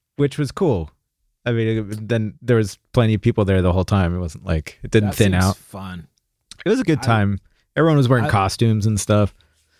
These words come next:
Speaker 2: I love those kind of gigs, man. Like, I, I did one too in the, in the, like, San Diego Harbor, like, by Coronado Bridge.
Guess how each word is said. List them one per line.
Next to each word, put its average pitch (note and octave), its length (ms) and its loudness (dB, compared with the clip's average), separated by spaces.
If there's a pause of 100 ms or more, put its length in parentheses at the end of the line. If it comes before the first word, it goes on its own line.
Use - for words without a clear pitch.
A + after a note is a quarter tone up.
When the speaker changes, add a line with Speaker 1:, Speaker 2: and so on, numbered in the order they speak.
(140)
Speaker 2:
I C#3+ 100 -10
love B2+ 260 -8
those A2+ 220 -8
kind G#2 260 -10
of F#2+ 80 -10
gigs, F2 300 -12
man. F2 240 -10
Like, E2+ 200 -10 (180)
I, G2+ 180 -8 (100)
I C3 140 -2
did F3+ 180 2
one D#3 240 2
too D3 240 4
in A#2 120 2
the, F#2+ 340 -4
in G2+ 160 -6
the, E2 320 -8
like, F#2+ 240 -8
San A2+ 280 -2
Diego G#2 340 -4
Harbor, F2+ 340 -6
like, E2 280 -8
by F2 300 -6
Coronado F2+ 420 -6
Bridge. F#2 480 -8